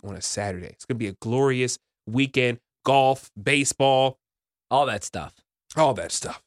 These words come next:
Speaker 1: The
Speaker 2: Look,
Speaker 1: good old stuff.
Speaker 2: hell yeah.
Speaker 1: And then we talk about
Speaker 2: All
Speaker 1: the Denver
Speaker 2: sports.
Speaker 1: Broncos on Monday. That's gonna be a fun conversation. Keeping our N F L juices flowing, keeping every episode, uh, dedicated to an N F L team as we a-, approach the season start.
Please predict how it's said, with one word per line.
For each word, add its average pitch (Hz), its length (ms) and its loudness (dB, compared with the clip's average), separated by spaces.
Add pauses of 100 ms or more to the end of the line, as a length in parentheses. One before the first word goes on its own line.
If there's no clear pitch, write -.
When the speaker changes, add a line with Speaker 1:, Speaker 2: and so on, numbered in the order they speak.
Speaker 1:
The 110 40 -4
Speaker 2:
Look, 127 80 0
Speaker 1:
good 151 120 6
old 127 180 2
stuff. - 340 -6
Speaker 2:
hell 113 240 -2
yeah. 78 220 -8
Speaker 1:
And 123 100 -4
then 160 80 4
we 220 80 -2
talk 247 80 6
about 233 100 4
Speaker 2:
All 117 100 4
Speaker 1:
the 190 60 6
Denver 208 140 4
Speaker 2:
sports. - 100 -2
Speaker 1:
Broncos 143 500 2
on 123 400 -2
Monday. 117 460 -2
That's 123 180 0
gonna 160 120 -2
be 147 80 0
a 135 40 -2
fun 127 220 0
conversation. 117 540 -2
Keeping 151 340 -4
our 127 240 0
N 131 120 -2
F 127 200 -6
L 123 420 -2 (200)
juices 120 420 -6
flowing, 127 420 0
keeping 135 320 -6
every 127 280 -2
episode, 120 500 -4 (240)
uh, 113 60 -2
dedicated 123 480 -2
to 131 140 -4
an 123 60 -4
N 123 80 -2
F 123 120 -4
L 120 100 -2
team 135 280 -2
as 117 200 -4
we 120 140 -2
a-, 104 100 -8 (260)
approach 135 500 -2
the 131 80 -4
season 139 460 -6
start. 151 500 0